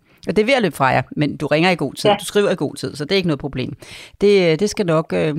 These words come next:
Speaker 1: det skal, det kan sagtens, I kan sagtens vente, også med al jeres, øh, erfaring med de, med de tre store.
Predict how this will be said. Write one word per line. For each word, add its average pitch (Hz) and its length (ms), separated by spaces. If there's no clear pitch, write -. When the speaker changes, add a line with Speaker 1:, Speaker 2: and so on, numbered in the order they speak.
Speaker 1:
det 202 100
skal, 202 200
det 220 100
kan 196 100
sagtens, 202 320
I 190 60
kan 180 120
sagtens 202 420
vente, 147 320
også 175 180
med 175 80
al 165 140
jeres, 165 320
øh, 180 80
erfaring 170 600
med 156 80
de, 151 180
med 165 140
de 147 80
tre - 280
store. 151 340